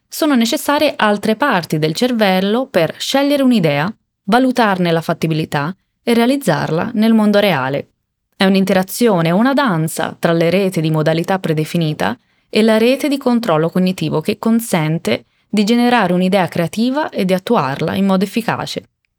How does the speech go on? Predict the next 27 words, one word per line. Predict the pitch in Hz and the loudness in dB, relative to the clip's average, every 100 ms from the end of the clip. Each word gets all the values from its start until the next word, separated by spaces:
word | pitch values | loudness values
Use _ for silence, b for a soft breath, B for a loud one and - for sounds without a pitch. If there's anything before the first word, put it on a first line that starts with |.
| _ _ _ - | _ _ _ 0
In | 214 | 4
altre | 202 190 190 | 4 2 2
parole, | 180 165 147 147 - - | 2 2 2 0 -2 -2
prima | 247 311 320 | 0 2 2
la | 208 180 | 2 2
tua | 180 | 2
mente | 180 214 220 | 2 2 0
esplora | 170 - 180 180 190 180 160 | -4 -2 0 2 2 2 2
la | 165 | 0
tua | 160 | 0
immaginazione | 175 175 175 170 170 - 220 240 | 2 2 0 -2 -4 -2 0 2
per | 226 160 | 0 -4
trovare | - 170 180 160 | -2 0 2 2
idee | 160 | 2
interessanti | 160 160 156 - - 180 208 208 254 - _ _ | 0 -2 -4 -4 -2 0 0 -2 -6 -8 _ _
e | 277 | -2
una | 311 | 0
volta | 311 208 160 156 160 | 2 2 2 0 -2
che | |
hai | 165 | 0
trovato | 190 214 208 160 | 0 0 0 -2
un'idea | 160 170 180 | -2 0 0
che | 196 | -2
ti | 196 | -6
piace, | 247 196 156 156 214 b b b | -2 -2 -2 -4 -6 b b b
devi | 214 240 | 0 2
usare | 262 254 170 156 151 | 2 2 0 0 -2